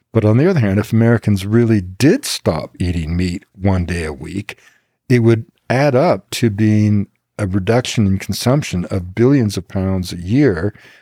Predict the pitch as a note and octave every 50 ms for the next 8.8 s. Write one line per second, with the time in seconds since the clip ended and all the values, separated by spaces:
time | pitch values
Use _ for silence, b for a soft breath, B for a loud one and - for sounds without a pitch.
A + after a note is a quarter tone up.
0 | B - - A2+ - - A#2 A#2+ A#2 A2+ - - - D3 F3 G#3 G3+ C#3 G#2+ F2+
1 | F#2+ - _ _ - G#2 - - G#2 G#2 G#2 G2+ G#2 G#2 - - - D3+ F#3 G3
2 | - A#2+ - - E2 D#2 C#2+ - - D#2+ E2 F2+ F#2+ F#2 G2 G2 G#2 G2 - -
3 | A2+ G#2+ G#2 - - - D3+ F3+ F#3 - A2 G2 F#2 G2 B B B B B B
4 | B B - A2+ A2+ - G#2+ G2+ - - C3 A#2+ A2+ A2 - - A2 G2 G2 G#2
5 | A2 A2 - A2 F#2+ G2 F#2+ - - A2+ C3 F3 G3 D#3+ G2+ D#2+ D#2 F#2 - -
6 | - A2+ - - A#2 G#2+ G#2 G#2+ - - _ - - - B2+ A#2 A#2 A2 - -
7 | B2 B2 B2 A2+ A2+ G#2+ G#2 - - A2 A2+ A#2+ B2 B2 A2 - - _ _ _
8 | _ _ _ _ _ _ _ - G#2 G#2 G2+ G#2 G#2+ - - -